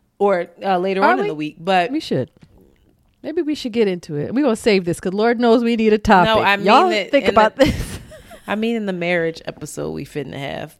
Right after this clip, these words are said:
Speaker 1: that, you know, did you dream of this? But I, I think maybe the failure is, um,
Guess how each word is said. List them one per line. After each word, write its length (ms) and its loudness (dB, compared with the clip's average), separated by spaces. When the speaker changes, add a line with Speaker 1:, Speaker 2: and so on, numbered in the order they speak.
Speaker 1:
that, 200 -10
you 120 -6
know, 220 -10
did 260 -10
you 80 -10
dream 320 -12
of 100 -16
this? 240 -18
But 320 -6
I, 260 4
I 320 0
think 360 -8
maybe 420 -4
the 120 -6
failure 480 -4
is, 260 -6
um, 580 -8